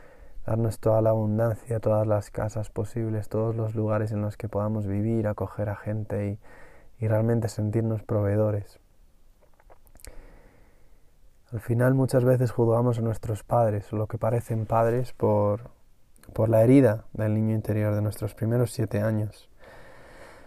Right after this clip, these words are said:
Lo que hemos creído como niños es lo que hemos percibido como dolor en nuestra adolescencia y que, al no haber sabido gestionarlo, pues nos es difícil expresarlo y entenderlo. Sin embargo,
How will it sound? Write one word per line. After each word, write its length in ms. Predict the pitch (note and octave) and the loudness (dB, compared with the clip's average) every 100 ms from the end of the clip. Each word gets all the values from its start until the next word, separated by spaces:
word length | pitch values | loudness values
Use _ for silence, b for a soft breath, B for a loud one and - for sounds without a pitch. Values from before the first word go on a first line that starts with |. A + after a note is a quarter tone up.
| B B B - | B B B 0
Lo 80 | A2 | 8
que 120 | C3+ | 10
hemos 200 | C#3+ - | 10 8
creído 540 | B2 A#2+ C#3 D#3 D3 | 6 8 10 12 10
como 240 | B2 A#2+ B2+ | 10 6 8
niños 400 | D#3+ F3 E3+ B2 | 8 8 6 4
es 160 | B2 | 4
lo 100 | B2+ | 4
que 120 | - | 6
hemos 180 | B2+ A#2 | 4 2
percibido 580 | - A2+ A2+ A2+ C3 B2+ | 0 0 4 4 6 4
como 260 | G#2+ G#2+ G#2 | 4 2 4
dolor 440 | G#2 A#2 A#2 - - | 4 4 2 -2 -4
en 120 | G#2+ | 0
nuestra 360 | G#2+ - G#2+ G#2 | -2 -2 0 2
adolescencia 720 | G#2 G#2 - A#2 A2+ G#2+ G#2 | 2 -2 0 0 0 -2 -4
y 20 | |
que, 500 | - G2+ G#2 G2+ - - - | 0 0 0 -2 -6 -10 -8
al 160 | - G#2+ | -2 2
no 100 | B2+ | 4
haber 140 | C#3 | 4
sabido 380 | B2+ B2 A#2+ A#2 | 2 0 0 0
gestionarlo, 680 | A2+ A2 G#2 G#2+ A#2 A#2 C#3+ D#3+ - - - - _ - | -2 -4 -4 -4 -2 -4 -6 -10 -20 -20 -20 -20 _ -10
pues 200 | A2+ G#2+ | -6 -2
nos 160 | G#2+ B2 | 0 2
es 100 | C#3 | 2
difícil 400 | C3+ A#2+ G#2+ G#2+ | 2 0 0 -2
expresarlo 580 | - G#2 - A#2+ C3 | -4 -8 -2 -2 0
y 60 | A#2+ | -2
entenderlo. 680 | G#2 G#2 G2+ A2+ G#2+ G2 G#2+ | -2 -2 -2 -2 -2 -4 -8
Sin 200 | - G#2+ | -6 -4
embargo, 540 | G#2+ A#2 C#3+ A#2+ G#2 | 0 4 4 4 0